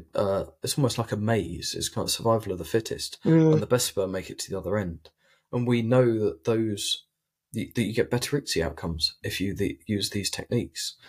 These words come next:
Speaker 1: because you're not spinning the sperm. Um, you know, you're then choosing the sperm. We, we, they tend to find with those chips that you get less, uh, or sorry, you get more better quality sperm at the end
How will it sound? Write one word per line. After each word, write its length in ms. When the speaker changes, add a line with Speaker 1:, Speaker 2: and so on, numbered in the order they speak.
Speaker 1:
because 300
you're 100
not 160
spinning 440
the 60
sperm. 520
Um, 460
you 100
know, 60
you're 200
then 220
choosing 380
the 40
sperm. 520
We, 220
we, 100
they 100
tend 220
to 60
find 180
with 80
those 180
chips 360
that 240
you 100
get 160
less, 500
uh, 140
or 160
sorry, 180
you 60
get 160
more 420
better 240
quality 360
sperm 360
at 100
the 80
end 260